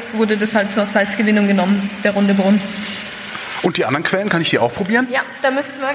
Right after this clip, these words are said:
Speaker 1: gehen wir jetzt einmal durch die Wandelhalle. Ähm, hier spielt dann auch vorne das Kurorchester, ähm, zweimal am Tag, manchmal sogar dreimal, auch abends. Und das ist eine ganz besondere Bühne, die kann man nämlich drehen. Die war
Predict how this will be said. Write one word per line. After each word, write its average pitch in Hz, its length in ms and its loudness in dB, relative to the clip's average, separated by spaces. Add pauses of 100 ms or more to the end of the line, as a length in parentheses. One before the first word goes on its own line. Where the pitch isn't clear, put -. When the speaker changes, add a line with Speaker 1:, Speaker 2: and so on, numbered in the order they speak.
Speaker 1:
gehen 262 100 -6
wir 262 80 2
jetzt 254 160 -2
einmal 240 200 -2
durch 240 140 -8
die 220 120 -8
Wandelhalle. 349 400 0 (1500)
Ähm, 226 180 4
hier 240 160 2
spielt 240 280 -2
dann 240 140 -2
auch 226 280 0 (140)
vorne 220 320 0 (840)
das - 220 -2
Kurorchester, 330 840 2 (280)
ähm, 247 420 2 (160)
zweimal 254 440 0
am 254 160 -2
Tag, 269 300 0
manchmal 240 400 0
sogar 214 240 -2
dreimal, 311 500 0
auch 226 160 0
abends. 277 440 0 (580)
Und 240 100 -4
das 240 120 -2
ist 247 160 -4
eine 233 100 2
ganz 247 200 -2
besondere 254 520 0
Bühne, 285 380 0 (1040)
die 226 60 -4
kann 254 160 0
man 262 100 0
nämlich 233 240 -2
drehen. 233 420 0 (880)
Die 208 100 -6
war - 220 2